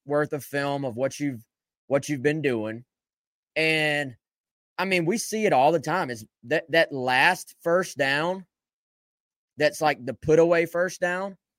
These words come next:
it's kinda like in baseball when you're, you know, the last three outs are the toughest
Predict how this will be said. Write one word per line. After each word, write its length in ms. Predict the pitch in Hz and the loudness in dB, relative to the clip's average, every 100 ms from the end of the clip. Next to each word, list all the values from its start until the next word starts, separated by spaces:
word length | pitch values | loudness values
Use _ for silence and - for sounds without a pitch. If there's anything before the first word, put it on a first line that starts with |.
| _ _ _ _ _ _ | _ _ _ _ _ _
it's 200 | 156 - | -2 -2
kinda 320 | - 180 226 | 0 2 4
like 260 | 226 180 - | 6 4 4
in 160 | 156 120 | -4 -2
baseball 600 | 127 147 - 156 151 147 | -2 -2 0 4 4 4
when 140 | 135 | 0
you're, 180 | 120 107 _ _ | -8 -12 _ _
you 80 | - | -8
know, 80 | 143 | -4
the 60 | 123 | 2
last 340 | 135 143 - | 4 4 0
three 200 | 156 151 | -4 0
outs 440 | 135 135 156 - - | 2 2 0 -6 -8
are 140 | 131 | -6
the 100 | 123 | -6
toughest 680 | 113 - 139 139 180 - _ | -6 -4 -4 -4 -6 -8 _